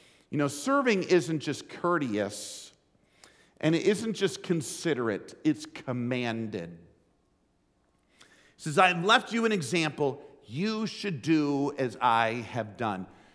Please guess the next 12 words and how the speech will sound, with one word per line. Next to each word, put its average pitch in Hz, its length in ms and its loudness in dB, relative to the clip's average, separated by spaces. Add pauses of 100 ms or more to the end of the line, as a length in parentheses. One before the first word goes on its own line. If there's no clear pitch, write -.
(140)
Service 220 640 4
is 165 160 2
a 139 100 6
hallmark 175 840 2 (840)
of 147 260 4
Jesus 160 560 -2
Christ. - 640 0 (640)
It 185 180 8
is 175 300 6
God's 165 460 4
opportunity 165 920 2
for - 280 -4